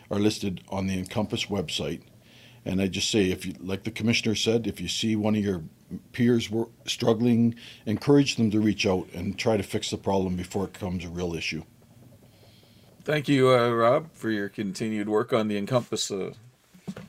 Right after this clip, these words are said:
Speaker 2: mental health wellness program. And it's definitely necessary, and it's definitely making a difference for our members. And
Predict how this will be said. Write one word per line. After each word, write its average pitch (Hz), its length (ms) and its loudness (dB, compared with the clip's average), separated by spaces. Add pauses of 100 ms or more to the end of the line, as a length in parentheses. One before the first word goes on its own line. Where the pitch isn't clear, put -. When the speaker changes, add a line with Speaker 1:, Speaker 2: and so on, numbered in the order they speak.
(140)
Speaker 2:
mental 123 220 2
health 123 180 6
wellness 123 420 8
program. 120 720 8
And 98 140 0 (1040)
it's - 140 -2
definitely 156 480 12
necessary, 143 760 12
and 131 120 6
it's 110 200 2
definitely 135 360 10
making 135 320 8
a 117 80 10
difference 127 400 8
for 135 160 10
our 117 100 12
members. 120 560 8
And 98 320 0